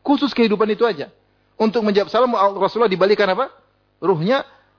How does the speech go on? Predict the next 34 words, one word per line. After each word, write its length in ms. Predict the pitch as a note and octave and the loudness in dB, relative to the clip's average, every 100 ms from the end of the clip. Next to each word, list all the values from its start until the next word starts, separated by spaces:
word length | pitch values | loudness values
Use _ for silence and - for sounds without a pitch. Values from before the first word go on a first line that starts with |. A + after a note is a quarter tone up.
| _ _ | _ _
arudda 400 | D#3 G3 G3 G3 | 0 0 2 2
alai-, 240 | F3+ F#3 | 2 2
alaihi 440 | F#3+ E3 E3+ F3 E3 | 0 -4 -4 -4 -2
salam. 280 | D3+ B2 F3 | -2 0 0
Untuk 240 | F3 G3 | -2 0
menjawab 320 | F#3 F3 F3 | 2 2 2
salam. 400 | - F3 C3+ G2+ | 0 -2 -2 -6
Itu 240 | D3 - - | -12 -12 -12
kehidupan 240 | E3+ D#3 C#3+ | -10 -10 -10
khusus. 160 | D3 | -6
Bukan 160 | A#3 B3+ | -2 0
berarti 240 | B3 C4 | 0 0
Rasulullah 240 | A#3+ C4 B3 | -2 -2 -4
keluar. 400 | C4+ C#4 G3+ - - _ _ _ _ _ _ G1+ _ _ _ _ _ _ _ _ | -2 0 -2 -6 -20 _ _ _ _ _ _ _ _ _ _ _ _ _ _ _
Untuk 240 | F3+ F#3+ | -4 -2
menjawab 320 | F#3+ F#3+ F3+ | 0 2 0
salam, 240 | C#3+ G#3+ G#3+ | 2 0 2
Allah 160 | G3+ | 0
kembalikan 480 | - E3+ F3 F3 E3 | 0 0 0 0 -2
ruh 160 | D3+ C#3+ | 0 0
Nabi 240 | G3 G#3 | -2 -2
itu. 160 | G#3 G3 | -4 -4
Bagaimana 400 | D3+ D3 D#3+ D#3+ | -4 -2 -2 -2
caranya, 380 | D3 D#3 F3+ D#3 | -2 -2 0 -2
urusan 240 | C3+ C#3 | -2 -4
Allah 180 | C#3 C3 | -4 -4
Subhanahu 460 | A#2 A#2+ A#2+ A2+ D#3 | -4 -4 -2 -2 -2
wa 80 | |
Ta'ala. 320 | - - F#2 C#2+ | -4 -8 -8 -4
Tapi 240 | C#3 E3+ | -4 -4
untuk 320 | - C#3 C3+ | -4 -4 -4
khusus 240 | E3+ E3+ C#3 | -4 -4 -4
menjawab 400 | B2 C#3+ C3+ | 0 2 2
apa? 60 | F3+ | 0